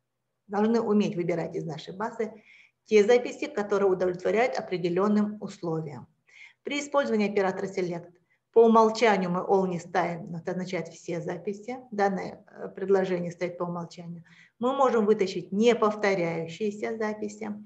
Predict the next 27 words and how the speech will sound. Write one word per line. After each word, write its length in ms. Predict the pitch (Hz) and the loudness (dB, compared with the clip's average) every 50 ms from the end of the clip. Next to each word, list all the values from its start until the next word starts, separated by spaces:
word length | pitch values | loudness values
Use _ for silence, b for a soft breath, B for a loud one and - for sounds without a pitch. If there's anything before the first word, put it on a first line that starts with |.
| B B B B B B B B | B B B B B B B B
Далее 400 | 214 233 247 269 269 254 214 202 | 2 4 6 6 6 6 6 4
мы 140 | 196 208 214 208 | 6 4 4 4
указываем, 800 | 208 214 220 220 208 196 185 180 185 180 180 170 160 160 - - | 4 4 4 4 4 4 2 2 0 0 0 -2 -6 -8 -10 -14
что 340 | - - - - 226 208 | -16 -2 4 6 8 8
мы 140 | 196 202 196 | 8 4 0
хотим 300 | - 226 220 - 233 214 | 0 -2 -2 0 0 0
отобразить 580 | 220 214 220 226 202 220 226 220 214 226 220 - | 0 0 0 0 0 2 2 2 2 0 -4 -4
в 40 | - | -4
нашей 280 | 214 214 208 - 214 | -4 -4 -2 -2 -2
выборке. 560 | 190 202 208 196 196 196 196 - - 185 185 b b b b b _ | 0 0 0 0 0 -4 -4 -6 -10 -12 -14 b b b b b _
Все 280 | _ _ - 254 262 | _ _ -2 -2 0
таблицы, 680 | - - 233 220 196 208 202 208 208 208 208 208 - 208 | 2 2 2 2 2 2 4 4 4 4 2 -4 -10 -12
все 200 | - - 247 247 | -6 0 0 0
столбцы 400 | 247 - 240 226 220 - - 214 | 2 2 0 0 0 0 -2 -2
таблицы, 480 | 214 208 196 190 196 190 185 185 - 185 | 0 0 -2 0 0 -2 -2 -2 -4 -6
либо 240 | 185 208 190 196 196 | -4 -2 -2 -2 -2
конкретные 580 | 196 202 190 180 208 220 240 247 247 220 208 | -2 -2 -2 2 4 6 6 6 4 2 -2
какие-то 480 | 208 208 196 202 - 196 196 196 190 190 | -2 -4 -4 -2 -2 -2 -2 -2 -4 -8
значения. 640 | 190 185 180 175 - - 175 175 170 170 - - - B B B B B B B B - | -8 -10 -12 -14 -14 -14 -14 -12 -12 -12 -14 -16 -20 B B B B B B B B -2
Мы 180 | 226 254 269 | 2 2 2
указываем, 800 | 262 262 262 254 247 233 220 196 190 196 190 185 180 170 170 - | 2 2 4 4 6 6 6 6 4 4 4 4 2 0 -4 -6
из 220 | - 240 220 208 - | -4 -4 -4 -4 -2
какой 400 | - 220 202 208 - 202 180 175 | 0 0 0 2 2 2 2 2
таблицы 480 | 185 196 190 180 190 208 202 - 220 | 2 0 0 0 0 -2 -2 -2 -4
мы 140 | 202 196 202 | -4 -4 -4
хотим 360 | 202 - 208 208 214 220 208 | -4 -4 -6 -4 -4 -6 -6
посмотреть 720 | 208 208 208 - 214 214 208 208 208 208 208 208 208 - | -6 -8 -8 -6 -4 -4 -4 -2 0 -2 -2 -2 -6 -14